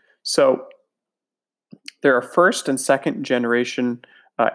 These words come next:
H one blockers. Um, the difference between the two is that the second generation citrazine,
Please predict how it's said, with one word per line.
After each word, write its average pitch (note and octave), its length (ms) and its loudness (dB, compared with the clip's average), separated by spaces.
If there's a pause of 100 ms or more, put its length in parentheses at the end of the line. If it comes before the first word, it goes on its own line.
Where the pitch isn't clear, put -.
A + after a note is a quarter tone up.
H - 320 -4
one B2 260 -2
blockers. C3 520 0 (420)
Um, A#2+ 460 -2
the B2 100 2
difference C3 380 0
between B2+ 400 0
the C3 80 0
two C3 400 0
is B2 180 -4
that B2 240 2
the A#2+ 100 -2
second E3 360 0
generation B2 800 2 (360)
citrazine, B2 800 -2